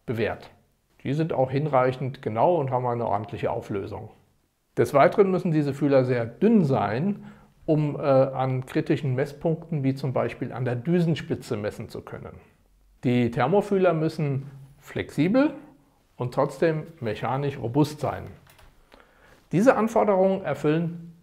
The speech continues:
Mantelthermoelemente. Bei denen sind die Thermoleiter in, äh, fest verpresstes Magnesiumoxid eingebettet und von einem biegsamen Edelstahlschutzrohr umgeben.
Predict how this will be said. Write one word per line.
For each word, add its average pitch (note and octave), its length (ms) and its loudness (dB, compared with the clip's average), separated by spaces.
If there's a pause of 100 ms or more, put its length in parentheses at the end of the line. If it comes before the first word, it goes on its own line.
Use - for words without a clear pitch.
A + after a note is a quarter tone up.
(140)
Mantelthermoelemente. G2 1300 0 (320)
Bei C3 120 -4
denen G#3+ 600 0 (340)
sind D3 300 -4
die C3 360 2
Thermoleiter F3 1200 4
in, C3 440 -2 (100)
äh, A#2+ 260 -12
fest - 460 -2
verpresstes D3 720 -2
Magnesiumoxid G3+ 1300 0
eingebettet F#3 760 0 (400)
und F3+ 180 0
von D3+ 160 2
einem C3 320 2
biegsamen C#3 600 -2
Edelstahlschutzrohr B2+ 920 -2
umgeben. F#2+ 460 -8